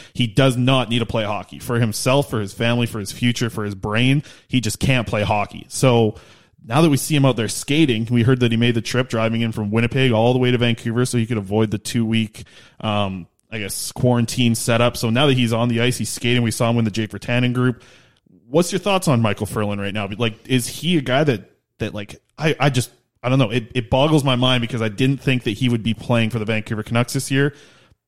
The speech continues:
But with him practicing, with him making the drive, these are some positive things, I think, to actually possibly seeing him in the Canucks lineup here as soon as the play-in game against Minnesota.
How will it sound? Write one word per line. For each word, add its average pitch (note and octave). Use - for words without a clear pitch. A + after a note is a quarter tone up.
But A#2
with A#2+
him C#3
practicing, C3
with A2+
him B2
making B2
the G#2+
drive, A#2
these E3
are F3+
some F3
positive D#3+
things, D#3+
I A2
think, A#2
to G#2+
actually A#2
possibly A#2+
seeing C3
him C3+
in C3+
the C3
Canucks C3+
lineup A#2+
here A2
as G#2+
soon B2
as A#2+
the A2+
play-in B2
game A2
against A2
Minnesota. B2